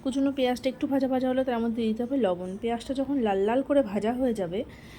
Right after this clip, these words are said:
পুরো লাল লাল করে ভাজা অবধি তোমাকে কিন্তু ওয়েট করতে হবে। তাড়াহুড়ো করলে কিন্তু চলবে না। পেঁয়াজটা যত বেশি ভাজা হবে তত কিন্তু চিকেনটা খেতে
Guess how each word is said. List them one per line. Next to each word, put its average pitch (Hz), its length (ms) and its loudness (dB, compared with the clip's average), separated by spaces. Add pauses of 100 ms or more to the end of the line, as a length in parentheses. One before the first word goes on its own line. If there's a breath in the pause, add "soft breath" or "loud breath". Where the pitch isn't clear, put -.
(520 loud breath)
পুরো 285 140 4
লাল 247 220 6
লাল 233 200 4
করে 269 200 0
ভাজা 226 340 0
অবধি 226 220 -2
তোমাকে 226 300 0
কিন্তু 254 260 0
ওয়েট 202 180 0
করতে 196 300 -4
হবে। 190 300 0
তাড়াহুড়ো 226 440 2
করলে 254 320 4
কিন্তু 277 220 0
চলবে 190 300 -2
না। 190 140 -4
পেঁয়াজটা 226 380 -4
যত 208 260 2
বেশি 254 260 -2
ভাজা 208 320 0
হবে 240 220 0
তত 220 180 0
কিন্তু 233 320 -2
চিকেনটা 220 440 -4
খেতে 226 380 -2